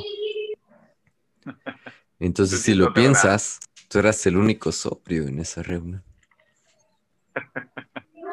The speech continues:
Speaker 1: Handmaid's Tale. Yo nunca la he visto. ¿Está padre? O sea, ni siquiera he leído los libros ni nada.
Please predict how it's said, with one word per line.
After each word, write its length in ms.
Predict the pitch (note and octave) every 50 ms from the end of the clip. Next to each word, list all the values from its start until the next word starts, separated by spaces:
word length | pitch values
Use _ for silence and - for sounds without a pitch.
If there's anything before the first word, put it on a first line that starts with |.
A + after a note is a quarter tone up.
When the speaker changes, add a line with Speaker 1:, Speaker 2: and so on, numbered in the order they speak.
| G#4 - - - - - - G#4+ G4+ - - D5 A#4+ - _ _ _ _ _ _ _ _ _ _ _ _ - -
Speaker 1:
Handmaid's 580 | D#3+ F3+ G#3 G#3+ G#3+ A3 A3 G#3+ - - -
Tale. 420 | - G#3 A3+ C4+ C#4 B3+ A#3+ F#3+ - - - _ _ _ _ _ _ _ _ -
Yo 200 | G2+ G#2+ C#3 D3+
nunca 260 | F3 F3+ F3 F3 E3+
la 80 | D#3+
he 40 | C#3+
visto. 600 | B2 C3 D3+ F3+ - - - C3+ C3 C#3+ D3 - -
¿Está 340 | A#2+ A#2+ - C#3 D3 D3
padre? 400 | - D#3 B2 A#2+ C#3 F#3+ B3 E4+ D#4 A3
O 100 | B2+ A#2
sea, 180 | B2+ C#3 C3
ni 260 | A#2+ A2 G2+ A#2+ B2
siquiera 400 | A#2 - A#2+ - - A#2+ B2+ C#3
he 40 | C#3+
leído 340 | C3+ B2 A2+ A2 G#2+ G#2+ A2
los 220 | G#2+ G2+ F#2 -
libros 380 | - A2 C3 C3 B2+ A#2+ G2+ -
ni 60 | F#2+
nada. 340 | F#2 F#2+ G2 G#2 G#2+ G2+ G2+